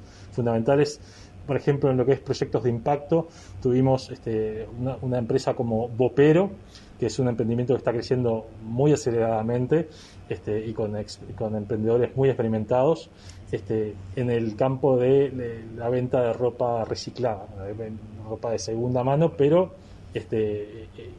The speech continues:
con un excelente servicio. Eh, otro proyecto en este espacio es, este, Hábito, que es una empresa de reciclado de, de, de residuos, como puede ser Redalco, que es reciclado de cosi-, de comida, pero en este caso ellos reciclan, este,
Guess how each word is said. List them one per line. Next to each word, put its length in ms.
con 200
un 80
excelente 480
servicio. 480
Eh, 300
otro 340
proyecto 480
en 60
este 140
espacio 460
es, 300
este, 320
Hábito, 500
que 60
es 100
una 80
empresa 460
de 340
reciclado 800
de, 200
de, 140
de 140
residuos, 580
como 200
puede 200
ser 200
Redalco, 600
que 160
es 140
reciclado 440
de 80
cosi-, 380
de 120
comida, 520
pero 120
en 60
este 160
caso 240
ellos 260
reciclan, 560
este, 500